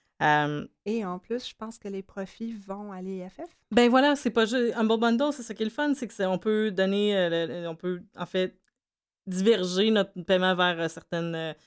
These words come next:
Speaker 1: entreprises de charité. Puis là, il y a le F F qui, euh, qui peut recevoir des dons sur ça. Donc, euh,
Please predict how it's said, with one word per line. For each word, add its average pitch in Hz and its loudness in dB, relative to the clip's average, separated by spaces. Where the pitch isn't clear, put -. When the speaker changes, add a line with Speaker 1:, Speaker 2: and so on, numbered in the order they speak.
Speaker 1:
entreprises 175 -2
de 190 2
charité. 202 0
Puis 269 0
là, 233 6
il 233 6
y 220 4
a 208 4
le 190 4
F - -8
F - -20
qui, 170 -6
euh, 143 -6
qui 165 -8
peut 185 -2
recevoir 175 -2
des 175 -4
dons 170 -2
sur - -12
ça. - -18
Donc, 156 -6
euh, 135 -8